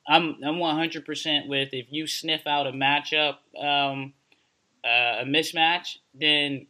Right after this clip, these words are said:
forget the offense. Like, let's expose that until they react to us, and then, boom, we're at the advantage.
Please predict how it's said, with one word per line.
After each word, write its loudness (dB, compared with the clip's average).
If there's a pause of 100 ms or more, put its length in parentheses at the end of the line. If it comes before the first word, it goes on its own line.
forget 4
the 0
offense. 2
Like, -4
let's 2
expose -2
that 0
until -10
they 0
react 0
to -10
us, -16
and -14
then, -4
boom, -8
we're -6
at -2
the -12
advantage. -8